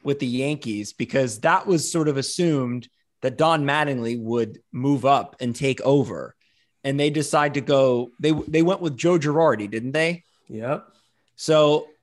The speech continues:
Speaker 1: it was sort of like, okay, so now Joe Torre's in L A.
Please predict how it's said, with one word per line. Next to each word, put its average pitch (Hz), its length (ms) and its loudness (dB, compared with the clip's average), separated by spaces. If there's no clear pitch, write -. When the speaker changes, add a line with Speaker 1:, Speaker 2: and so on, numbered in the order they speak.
Speaker 1:
it 175 120 -2
was 175 200 0
sort 220 180 6
of 180 140 4
like, 156 360 2
okay, 180 400 2
so 156 240 -4
now 170 280 2
Joe 185 200 2
Torre's 170 400 0
in 151 100 0
L 143 280 4
A. 123 400 2